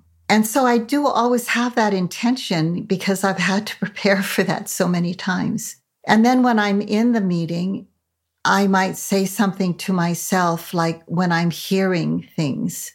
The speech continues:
and I feel reactive, which I do sometimes, of course, I'll state my intention to myself. Stay stable,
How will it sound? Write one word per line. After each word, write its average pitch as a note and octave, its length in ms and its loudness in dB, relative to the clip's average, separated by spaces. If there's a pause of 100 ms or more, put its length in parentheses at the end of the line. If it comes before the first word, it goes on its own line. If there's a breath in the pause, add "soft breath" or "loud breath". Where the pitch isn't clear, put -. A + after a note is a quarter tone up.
and F3+ 160 2
I F3 160 2
feel F#3+ 640 0
reactive, E3 960 -6 (440)
which F#3+ 220 4
I F3 120 4
do A3+ 420 0
sometimes, D#3 720 -4
of D3+ 140 -10
course, G3 580 0
I'll E3+ 320 0 (340 loud breath)
state G#3+ 360 0
my F3+ 160 2
intention E3+ 520 -2
to E3+ 140 -6
myself. E3 640 -2 (1120 loud breath)
Stay - 420 2
stable, F3+ 880 -2